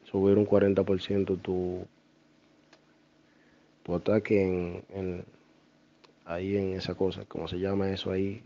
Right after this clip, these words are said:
donde pelean. Te van a dar ciento ochenta fragmentos y quince mil insignias de honor, que no están nada mal, eso será cada día. Lo del ciento cuarenta por ciento es aquí en la arena, se me olvida,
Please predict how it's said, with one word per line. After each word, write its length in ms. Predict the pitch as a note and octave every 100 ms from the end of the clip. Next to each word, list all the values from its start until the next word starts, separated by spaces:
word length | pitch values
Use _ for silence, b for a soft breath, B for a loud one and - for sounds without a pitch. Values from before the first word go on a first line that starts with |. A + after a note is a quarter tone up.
| - -
donde 220 | F#2 F#2
pelean. 480 | F#2 F#2+ G#2+ G#2+ C3+ _ _ b b b b b b b _ _ _ _ _ _
Te 140 | F#2+
van 160 | G2 G#2
a 60 |
dar 180 | G#2 G#2
ciento 320 | G2 G2 F#2+
ochenta 840 | F#2 G#2 G2+ F#2+ - G2 F#2+ F#2 F2+
fragmentos 640 | - F#2+ G2+ A2+ B2+ A#2+ G2+
y 340 | F#2+ F#2 F2+ - _ _ _ - -
quince 280 | F#2 - F#2
mil 320 | G2 G2 G2
insignias 400 | F#2+ F#2 G2 F#2
de 60 |
honor, 180 | F#2 G2+
que 100 | G2
no 140 | F2+ F2+
están 320 | - F2+ F2+
nada 160 | E2+
mal, 180 | F#2+ G#2+
eso 320 | G#2 G2 F#2 F2+
será 220 | F#2 F2+
cada 240 | F2+ F2+ F2
día. 280 | G2+ G#2 A2+ _ _ _ _ _ _ _ _ _ _ _ _ -
Lo 140 | F2+
del 180 | F#2 F2+
ciento 240 | G2 G2
cuarenta 260 | G2 G2+ A2
por 140 | A2
ciento 180 | G#2 A2
es 80 | G#2+
aquí 240 | G2+ -
en 80 | G#2
la 80 | F#2
arena, 340 | F#2+ F2+ F2 F#2
se 80 | F2+ F#2
me 60 |
olvida, 480 | F2 F2+ F2+ F2+